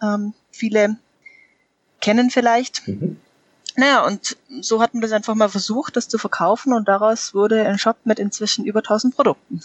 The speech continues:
Speaker 2: Wow. So, und wie ich erfahren habe, sind Sie auch in der Entwicklung eigener Produkte tätig und das ist, glaube ich, ein sehr spannender Punkt.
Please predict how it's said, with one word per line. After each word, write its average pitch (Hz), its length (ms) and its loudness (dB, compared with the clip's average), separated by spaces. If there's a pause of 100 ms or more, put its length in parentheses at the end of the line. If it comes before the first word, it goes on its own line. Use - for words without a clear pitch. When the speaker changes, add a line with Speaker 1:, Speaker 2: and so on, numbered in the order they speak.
Speaker 2:
Wow. 95 320 0 (760)
So, 107 200 4
und 107 180 4
wie 113 160 2
ich - 260 -6
erfahren 113 540 2
habe, 147 540 2
sind 135 340 -2
Sie 147 300 -4
auch 120 260 2
in 135 80 -6
der 127 160 -4
Entwicklung 113 640 -2
eigener 120 480 2
Produkte 101 560 -6
tätig 117 320 0
und 95 160 0
das - 140 2
ist, - 140 -8
glaube 113 240 0
ich, 110 100 -4
ein 98 100 2
sehr 98 220 2
spannender 143 480 0
Punkt. 160 420 -2